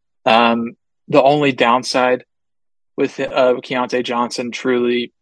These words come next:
is, uh, the, um, the scare that he had, uh, a couple seasons ago where he collapsed on the court,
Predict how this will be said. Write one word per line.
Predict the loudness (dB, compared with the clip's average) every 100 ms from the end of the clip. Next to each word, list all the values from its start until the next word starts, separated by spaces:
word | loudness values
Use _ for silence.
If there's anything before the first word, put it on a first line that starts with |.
| _
is, | 0 2 0 -2 -2
uh, | 0 2 2 -2 -6 -12 -10
the, | -6 -4 -4 -8 _ _ _ _ _
um, | -4 -2 -4
the | -2 -2
scare | 0 2 4 6 4 0 0
that | 2
he | 2
had, | 2 2 2 0 -2 _ _ -2
uh, | -2
a | -2
couple | -6 -10
seasons | -6 -2 -2 -2 0
ago | 4 8 8 8 4 -6 _ _ -12
where | -8
he | -8
collapsed | -8 -8 -6 -6 -6 -4
on | -4
the | -6
court, | -6 0 2 2 -2